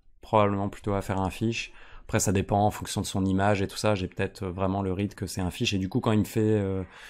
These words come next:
quand il fait ce sizing-là, je pense que c'est plutôt une main, euh, assez faible, euh, qui, euh, qui cherche soit, euh, soit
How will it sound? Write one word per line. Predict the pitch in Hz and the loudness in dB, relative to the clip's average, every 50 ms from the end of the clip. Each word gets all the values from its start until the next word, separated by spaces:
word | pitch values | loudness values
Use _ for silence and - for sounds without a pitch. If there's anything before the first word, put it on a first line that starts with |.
| - - - - - - | -20 -20 -20 -20 -16 -6
quand | - 107 | -2 -2
il | 104 | 2
fait | - 135 | 2 2
ce | 123 - 131 | 2 2 0
sizing-là, | - - 131 120 117 113 113 113 110 110 110 120 127 | 0 4 4 6 6 6 6 6 6 6 6 4 4
je | 120 - | 2 2
pense | - 113 104 | 0 -2 -2
que | - - | -2 -6
c'est | - - 101 | -4 -4 -4
plutôt | - - - - 120 120 | -4 -6 -2 2 4 4
une | 117 110 107 | 6 6 6
main, | 104 107 107 110 110 107 101 | 4 4 4 2 2 2 0
euh, | 98 95 98 98 | 0 0 0 0
assez | 98 107 104 - 131 | 0 0 0 -2 -4
faible, | - - - 107 120 139 143 127 127 - - - - - - _ - 104 | -4 0 0 0 2 2 0 -4 -6 -10 -18 -20 -20 -20 -20 _ -6 -4
euh, | 98 95 95 95 95 95 95 92 | -2 0 0 0 0 0 0 -2
qui, | 92 - - - - 107 107 110 113 107 | -4 -6 -10 -4 -2 0 2 4 4 4
euh, | 98 95 92 92 92 92 90 90 90 90 90 92 | 4 4 2 2 0 0 0 0 0 0 0 -2
qui | - - - 101 | -4 -2 -2 0
cherche | - - - 104 107 113 - - - - 95 | 0 2 2 2 2 2 2 -2 -4 -4 -4
soit, | 87 - - 107 107 107 107 107 104 98 92 | -4 -4 0 2 2 4 4 4 2 2 0
euh, | 92 92 90 90 92 92 | 0 -2 -2 -2 -2 -4
soit | 90 - - 107 104 98 - - | -6 -4 -2 0 0 0 -2 -8